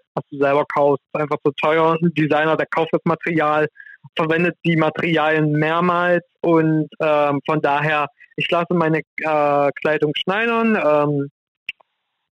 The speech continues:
und mein Designer ist selber Travestie-Drag-Künstler, der aus Brasilien stammt und der auch bei einer Travestie-Show im Ruhrpott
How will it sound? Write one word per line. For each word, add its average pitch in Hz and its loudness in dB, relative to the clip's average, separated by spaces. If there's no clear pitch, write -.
und 165 4
mein 160 0
Designer 156 0
ist 160 -2
selber 170 2
Travestie-Drag-Künstler, 175 0
der 151 0
aus 143 2
Brasilien 190 0
stammt 208 0
und 175 6
der 156 0
auch 165 2
bei 151 0
einer 151 2
Travestie-Show 151 0
im 147 2
Ruhrpott 160 2